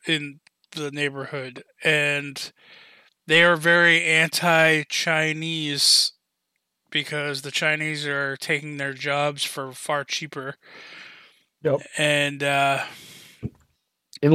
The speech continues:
Speaker 2: Lee's, Lee's the only one who's, like, being, like, intelligent. He, when it, like, when they're, like, I think that ha-, may happen in episode two, I think, but, like, when they're walking through, they're like, he's like, "Oh, it's more crowded than usual." Like, "Yeah, well, the, you know, the other officer's like, yeah, you know, the co-, you know,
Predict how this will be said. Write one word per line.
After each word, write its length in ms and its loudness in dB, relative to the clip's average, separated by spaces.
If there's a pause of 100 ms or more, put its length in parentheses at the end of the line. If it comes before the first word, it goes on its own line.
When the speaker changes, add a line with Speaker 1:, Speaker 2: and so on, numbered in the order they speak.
Speaker 2:
Lee's, 280 12
Lee's 440 12
the 140 12
only 260 10
one 240 10
who's, 320 6
like, 200 8 (140)
being, 300 6
like, 240 10 (500)
intelligent. 500 8
He, 100 4
when 120 6
it, 160 4
like, 280 4
when 120 8
they're, 100 4
like, 140 8
I 80 8
think 140 10
that 120 12
ha-, 120 10
may 180 8
happen 220 10
in 40 -2
episode 240 0
two, 200 6
I 80 2
think, 160 0
but, 120 4
like, 160 2
when 140 2
they're 100 6
walking 320 8
through, 380 8 (440)
they're 140 10
like, 260 12
he's 120 6
like, 120 8
"Oh, 160 12
it's 160 6
more 160 6
crowded 300 8
than 100 0
usual." 260 2
Like, 160 2
"Yeah, 200 10
well, 120 6
the, 140 4
you 100 0
know, 260 2
the 140 6
other 180 8
officer's 320 6
like, 200 -2
yeah, 180 10
you 160 8
know, 160 2
the 100 2
co-, 200 0
you 160 -2
know, 180 -2